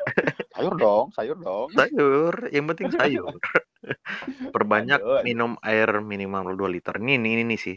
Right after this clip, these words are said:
Speaker 2: yang paling kena sebenarnya aku kayaknya. Mas, aku yang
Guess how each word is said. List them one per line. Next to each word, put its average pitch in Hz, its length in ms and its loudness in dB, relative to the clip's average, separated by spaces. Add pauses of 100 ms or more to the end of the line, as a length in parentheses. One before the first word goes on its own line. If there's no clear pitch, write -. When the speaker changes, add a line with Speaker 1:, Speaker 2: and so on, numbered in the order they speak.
Speaker 2:
yang 95 160 -8
paling 101 160 -2
kena 104 320 -6
sebenarnya 107 320 0
aku 107 160 -4
kayaknya. 107 320 -4 (640)
Mas, 117 160 -2
aku 143 80 4
yang 123 240 2